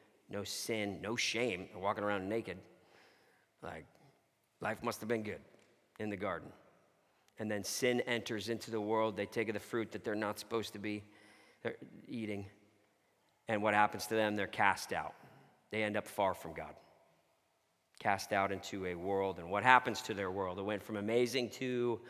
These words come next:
not so amazing. Difficult, hard, miserable, painful. Labor would then be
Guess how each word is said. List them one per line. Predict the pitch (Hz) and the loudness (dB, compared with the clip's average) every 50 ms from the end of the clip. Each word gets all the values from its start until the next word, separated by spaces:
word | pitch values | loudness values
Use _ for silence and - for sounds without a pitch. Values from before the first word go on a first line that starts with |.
| - - - - - - - | -18 -18 -20 -20 -20 -8 -2
not | 107 104 98 - | -2 -2 -2 -2
so | - - 85 | -6 -8 -8
amazing. | 85 82 87 90 78 76 - - - - - _ _ _ _ _ _ _ _ _ _ - _ _ _ _ _ | -8 -6 -6 -8 -8 -8 -12 -14 -16 -20 -20 _ _ _ _ _ _ _ _ _ _ -20 _ _ _ _ _
Difficult, | - 110 104 - 92 85 - - 90 76 - - - - - - _ _ _ _ _ _ _ _ _ _ _ _ _ _ _ _ | -2 -2 -2 -2 -6 -8 -6 -6 -6 -6 -8 -10 -16 -20 -20 -20 _ _ _ _ _ _ _ _ _ _ _ _ _ _ _ _
hard, | _ - - 113 107 98 95 92 87 82 80 - - - - - | _ -4 0 2 4 4 4 2 0 -4 -6 -10 -12 -16 -18 -14
miserable, | 101 98 98 101 101 101 92 98 90 80 80 78 80 - - - | -10 -6 -4 -2 -2 -2 -4 -6 -6 -6 -6 -8 -8 -12 -16 -14
painful. | - - 117 120 117 104 - - - 82 82 - - - - - - - - - _ _ _ _ _ _ _ _ _ _ _ _ _ _ _ _ _ _ _ _ _ _ _ - | -6 -4 0 0 0 -2 -2 -8 -12 -14 -14 -16 -20 -20 -20 -20 -20 -20 -20 -20 _ _ _ _ _ _ _ _ _ _ _ _ _ _ _ _ _ _ _ _ _ _ _ -6
Labor | - 107 113 117 117 104 95 71 | -2 0 2 2 2 0 -2 -4
would | 65 73 80 80 - 92 | -8 -10 -14 -14 -10 -10
then | 92 87 87 | -8 -8 -8
be | 85 92 90 85 | -10 -12 -14 -16